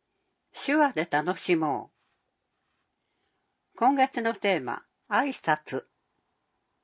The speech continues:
日常で使える簡単な手話単語や会話を動画で紹介しています。手話動画と書かれた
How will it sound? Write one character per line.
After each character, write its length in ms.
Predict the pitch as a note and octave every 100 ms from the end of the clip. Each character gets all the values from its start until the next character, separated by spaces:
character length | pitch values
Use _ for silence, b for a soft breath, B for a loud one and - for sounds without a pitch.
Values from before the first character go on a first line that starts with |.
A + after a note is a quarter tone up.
| _ _ _ _ _ _
日 300 | G3 G#3+ C4+
常 180 | C4+ C#4
で 160 | C4 B3
使 340 | - - A3
え 40 | G#3
る 220 | G3 - _ _ -
簡 180 | G#3 B3
単 320 | - A#3 G#3
な 180 | G3 - -
手 60 | -
話 160 | A#3+ A#3+
単 240 | A3 G#3
語 160 | D3+ C#3+
や 160 | C3
会 240 | - F3 E3+
話 260 | E3 D3+
を 120 | D#3 _ b b b -
動 220 | F#3 B3+
画 160 | B3 A3
で 240 | F#3+ -
紹 220 | - F#3+ F#3
介 240 | D#3 D3+
し 120 | -
て 160 | - C3
い 80 | A#2+
ま 160 | B2
す。 240 | - - _ _ _ _ _ _ _ _ _ _ _ _ _ _ _ _ _ _ - -
手 100 | G#3+
話 220 | C4 B3
動 180 | B3 A#3+
画 320 | D3+ C3+ - _ -
と 80 | G#3
書 100 | -
か 140 | G#3 G3
れ 120 | E3
た 240 | - C#3